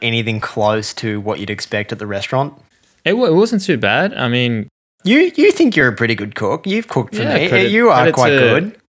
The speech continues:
Speaker 2: credit to Christine and I. We, we, we hold our own in the kitchen. But I
Speaker 1: Yeah.
Speaker 2: think, uh, for a lot of people in the kitchen, if you're, if you're doing that, it's not,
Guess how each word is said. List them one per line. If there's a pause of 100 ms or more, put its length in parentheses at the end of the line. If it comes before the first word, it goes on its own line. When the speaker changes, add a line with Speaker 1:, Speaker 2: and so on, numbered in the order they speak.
(120)
Speaker 2:
credit
to
Christine
and
I.
We, (180)
we,
we
hold
our
own
in
the
kitchen.
But
I
Speaker 1:
Yeah.
Speaker 2:
think, (640)
uh,
for
a
lot
of
people
in
the
kitchen,
if
you're,
if
you're
doing
that,
it's
not,